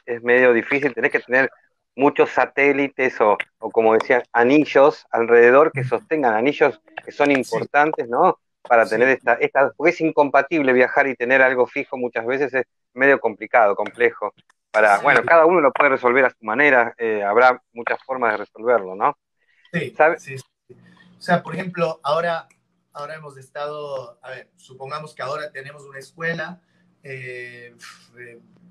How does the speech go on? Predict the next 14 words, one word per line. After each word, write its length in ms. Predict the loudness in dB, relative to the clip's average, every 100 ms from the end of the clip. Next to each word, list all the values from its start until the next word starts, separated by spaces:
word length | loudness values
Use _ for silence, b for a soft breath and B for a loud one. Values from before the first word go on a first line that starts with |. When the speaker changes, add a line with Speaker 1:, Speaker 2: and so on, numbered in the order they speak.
| _
Speaker 2:
listo, 380 | -16 -14 -12 -10
ahora 160 | -8 -10
la 120 | -10
pandemia 320 | -10 -10 -10
no, 180 | -12 -14
no 180 | -16 -12
cuenta, 440 | -12 -12 -16 -16
pero 300 | -14 -14 -14 _ _ _ -10
antes, 640 | -10 -10 -12 -14 -14 _ _ _ _
eh, 480 | -18 -18 -20 -20 _
Janet 280 | -12 -12 -14
está 800 | -14 -12 -10 -8 -8 -10 -12 -14
de 120 | -18
viaje 600 | -10 -8 -10 -12 -16 -18